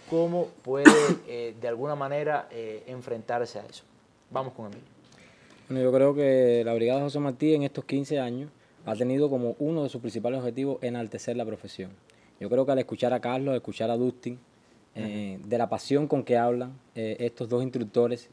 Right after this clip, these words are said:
Speaker 2: y además que nos sentimos todos orgullosos de ser, de esa profesión tan hermosa de ser instructor de arte,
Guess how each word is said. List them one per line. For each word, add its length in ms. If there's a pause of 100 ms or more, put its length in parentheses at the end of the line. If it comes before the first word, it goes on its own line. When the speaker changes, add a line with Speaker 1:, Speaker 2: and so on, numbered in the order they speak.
(100)
Speaker 2:
y 120
además 260
que 100
nos 120
sentimos 420
todos 240
orgullosos 480
de 100
ser, 240
de 120
esa 160
profesión 460
tan 160
hermosa 340
de 80
ser 160
instructor 400
de 120
arte, 220